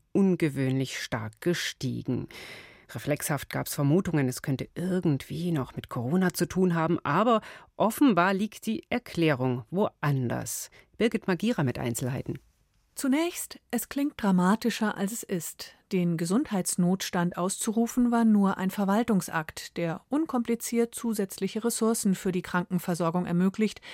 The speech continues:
Speaker 2: in den betroffenen Regionen. Denn innerhalb kurzer Zeit sind in Peru ungewöhnlich viele Menschen am Guillain-Barré-Syndrom erkrankt.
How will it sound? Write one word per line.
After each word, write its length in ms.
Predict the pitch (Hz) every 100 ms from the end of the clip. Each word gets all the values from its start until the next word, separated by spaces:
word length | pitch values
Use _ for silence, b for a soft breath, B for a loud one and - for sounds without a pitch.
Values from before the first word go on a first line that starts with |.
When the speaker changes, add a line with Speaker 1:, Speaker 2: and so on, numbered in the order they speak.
| B B
Speaker 2:
in 160 | 226
den 140 | 202 180
betroffenen 560 | 175 - 156 - 170
Regionen. 600 | 175 220 196 160 156 190 - B B B B
Denn 380 | 185 190 190 196
innerhalb 440 | 220 240 220 233 -
kurzer 400 | 285 285 240 233
Zeit 400 | - 233 214 -
sind 260 | 175 170
in 200 | 196 185
Peru 400 | - 180 190 220
ungewöhnlich 760 | - 226 247 233 214 220 220 -
viele 320 | - 262 214
Menschen 480 | 170 156 160 - 202
am 280 | 196 190 190
Guillain-Barré-Syndrom 1400 | 190 185 196 226 214 196 190 190 196 180 165 160 165 165
erkrankt. 640 | 160 - - 160 156 -